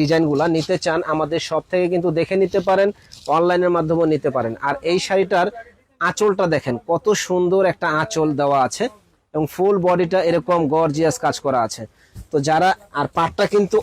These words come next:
অসম্ভব সুন্দর একটা পাড়, পাড়টাও আপনারা একটু লক্ষ্য করে দেখবেন। তো এত সুন্দর এই শাড়িগুলা কালার আছে প্রায় আট থেকে দশটা। আমি কালারগুলা দেখাই দিচ্ছি, আমাদের সঙ্গেই থাকবেন, ফুল ভিডিওটা দেখবেন। আর প্রাইসটা মনে রাখবেন, প্রাইস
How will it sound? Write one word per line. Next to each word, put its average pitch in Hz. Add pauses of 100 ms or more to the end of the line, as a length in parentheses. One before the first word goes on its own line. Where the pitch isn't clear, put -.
(160)
অসম্ভব 208 (100)
সুন্দর 190
একটা 160 (100)
পাড়, 127 (120)
পাড়টাও 196
আপনারা 185
একটু 180
লক্ষ্য 165
করে 156
দেখবেন। 143 (640)
তো - (180)
এত 160 (160)
সুন্দর 220 (160)
এই 202 (100)
শাড়িগুলা 190 (500)
কালার 180
আছে 214
প্রায় 202 (100)
আট 185 (100)
থেকে 202 (120)
দশটা। 151 (100)
আমি 156
কালারগুলা 165 (100)
দেখাই 180
দিচ্ছি, 185 (160)
আমাদের 147
সঙ্গেই 156
থাকবেন, 175 (400)
ফুল 185 (100)
ভিডিওটা 170 (100)
দেখবেন। 120 (160)
আর 147 (100)
প্রাইসটা 175
মনে 190
রাখবেন, 165 (520)
প্রাইস 165